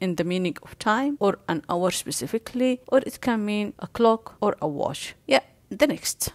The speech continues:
In this part, we will learn how to read time simply, step by step. Okay, when I'm presenting how to read the time, like it is one, like now it is one,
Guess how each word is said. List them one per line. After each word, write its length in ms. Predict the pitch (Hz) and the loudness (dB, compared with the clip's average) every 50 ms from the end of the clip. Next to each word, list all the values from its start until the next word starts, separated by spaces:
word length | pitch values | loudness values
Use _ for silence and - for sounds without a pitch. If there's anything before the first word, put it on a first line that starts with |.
| _ _ | _ _
In 180 | - 294 349 330 | 0 0 2 2
this 240 | 269 247 - - - | 2 0 0 -2 -6
part, 440 | - - - 214 202 208 202 - - | -6 -2 2 2 2 2 2 0 -2
we 80 | 185 | -2
will 200 | 180 180 175 180 | 0 0 0 0
learn 240 | 180 190 190 185 190 | 0 0 0 0 -2
how 420 | 185 - - - 240 226 220 226 233 | -4 -8 -6 0 2 4 4 4 2
to 220 | - - - 185 | 0 -4 -6 -4
read 260 | 165 170 165 165 180 - _ _ - | -2 -2 -2 -4 -4 -6 _ _ -6
time 300 | - 359 320 311 302 294 - _ _ _ _ _ _ _ _ _ | -2 0 0 2 0 -2 -4 _ _ _ _ _ _ _ _ _
simply, 680 | - - - - 262 214 190 - - - 196 208 262 - _ _ _ - | -10 -6 -2 0 0 0 -2 -4 -6 -4 -4 -2 -4 -4 _ _ _ -8
step 420 | - - - - - 247 247 _ | -4 -4 -2 2 0 0 2 _
by 120 | - 160 | -2 -2
step. 320 | 156 - - - - - - - | 0 -2 -4 -6 -8 -10 -8 -4
Okay, 360 | 269 262 - - - - - _ _ - | -4 -4 -4 -4 -8 -8 -10 _ _ 0
when 180 | - 294 392 349 | 2 2 4 4
I'm 140 | 339 294 247 | 4 2 2
presenting 680 | - - 214 202 - - 233 226 - - 220 220 220 214 - - - - - | 2 0 -2 -2 0 0 -2 -2 -2 -2 -2 -2 -4 -6 -8 -12 -16 -6 -2
how 160 | 214 202 202 | 0 0 0
to 220 | 202 - 208 190 | 0 -2 -2 -2
read 260 | 170 170 175 165 - | -2 -2 -4 -6 -6
the 100 | - - | -6 -6
time, 500 | - - - 190 160 165 180 226 247 247 - _ _ _ _ _ - | -6 -4 -2 -2 -2 0 -2 -2 -4 -6 -8 _ _ _ _ _ -8
like 320 | - 131 147 156 - - _ - | -4 -4 -4 -4 -6 -14 _ -10
it 200 | - 165 - - | -10 -10 -6 -2
is 300 | 190 175 165 - - - - _ _ _ _ | -2 -2 0 -2 -4 -6 -8 _ _ _ _
one, 580 | - - 170 165 156 156 156 151 160 208 269 302 _ _ _ - | -14 -10 -8 -4 0 2 2 2 2 0 -4 -8 _ _ _ -12
like 340 | - 147 143 - - - - | -10 -8 -8 -8 -10 -14 -12
now 280 | 156 160 147 151 156 - - | -10 -6 -6 -6 -6 -8 -10
it 180 | 156 - - | -10 -8 -6
is 220 | 156 143 - - - | -6 -6 -6 -8 -10
one, 280 | 131 139 170 233 320 | -10 -8 -8 -8 -8